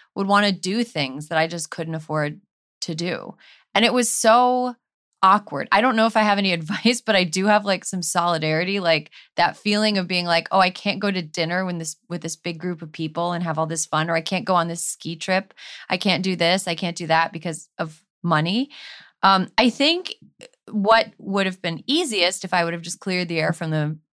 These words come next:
beginning and been like, "I'm poor. I can't do it." And, like,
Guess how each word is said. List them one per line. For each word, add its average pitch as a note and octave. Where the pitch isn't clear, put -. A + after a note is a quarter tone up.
beginning G3+
and F3
been G3
like, F#3
"I'm D4+
poor. E4
I A3
can't C#4+
do D#4
it." -
And, G3+
like, F#3+